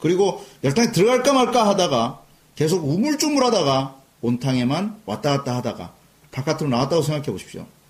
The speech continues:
약간은 깨우는 느낌이 없을 것입니다. 마찬가지 논리입니다. 사랑이란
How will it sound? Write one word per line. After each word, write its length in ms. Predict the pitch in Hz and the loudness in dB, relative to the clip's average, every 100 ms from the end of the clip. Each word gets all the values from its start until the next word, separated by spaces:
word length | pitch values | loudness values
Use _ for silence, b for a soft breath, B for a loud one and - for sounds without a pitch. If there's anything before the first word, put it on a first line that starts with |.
| _ _ 101 | _ _ -10
약간은 500 | 104 - 110 151 233 - _ _ _ _ | -8 -4 -4 -4 -6 -12 _ _ _ _
깨우는 400 | - 233 285 302 | -4 0 2 2
느낌이 240 | 196 147 147 | 0 -2 -2
없을 280 | - 196 - | -2 -2 -2
것입니다. 640 | 123 - - 92 82 - _ _ _ _ - | -4 -6 -10 -12 -14 -20 _ _ _ _ -8
마찬가지 580 | 117 143 - 233 185 | -4 -2 0 0 0
논리입니다. 540 | 143 104 95 85 90 95 _ _ _ _ b b b b b - | -2 -4 -6 -10 -14 -20 _ _ _ _ b b b b b -10
사랑이란 800 | - 262 294 269 165 160 180 | -4 0 2 2 2 0 -2